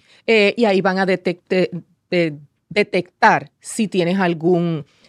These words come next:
algún arma de fuego, algo ilegal que no puedas pasar por la aduana, que no pueda entrar al avión, como ya ustedes saben, líquidos de más de tres onzas,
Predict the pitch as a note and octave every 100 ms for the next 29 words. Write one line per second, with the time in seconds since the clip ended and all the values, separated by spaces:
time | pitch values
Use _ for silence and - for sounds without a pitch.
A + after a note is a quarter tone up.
0 | - F#3+ F#3 F3+ F3 E3 D3 C3+ - F#3+
1 | A3+ C4 B3 F3 D#3 D#3+ G3 G3 E3 C#3+
2 | D#3+ A3 C4 G3+ D#3+ D3 D#3 F#3+ - F3+
3 | - D3+ - F#3+ F#3 D3+ D#3 E3+ C#3 -
4 | D3+ D3 F3 G3 A3+ - _ _ - F#3
5 | F3 F3 F3 G3+ C#4+ B3+ A#3 B3 _ _
6 | _ - G3+ F#3+ D#3+ - F3+ F3 G3+ B3+
7 | C#4+ A3 G3 G3 G3 G3 F#3+ F3+ D#3 E3
8 | F3+ D#3 F#3 F3+ C4 - G3+ -